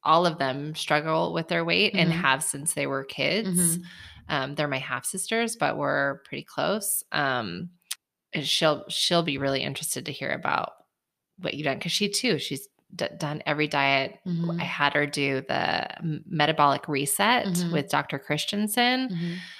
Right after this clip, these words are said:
Speaker 1: Um, I actually did it with her, and it's been, it's like nothing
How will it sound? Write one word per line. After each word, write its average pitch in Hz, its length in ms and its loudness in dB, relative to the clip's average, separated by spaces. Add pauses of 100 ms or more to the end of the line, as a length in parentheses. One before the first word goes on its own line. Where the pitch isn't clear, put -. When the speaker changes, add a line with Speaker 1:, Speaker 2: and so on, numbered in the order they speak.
(240)
Speaker 1:
Um, 139 220 -2
I 147 80 0
actually 147 300 -4
did 143 120 -4
it - 100 -4
with - 180 -4
her, 214 440 2 (440)
and 135 600 -2 (200)
it's 170 260 -4
been, 151 280 2
it's - 280 0
like 139 180 -4
nothing 143 880 -4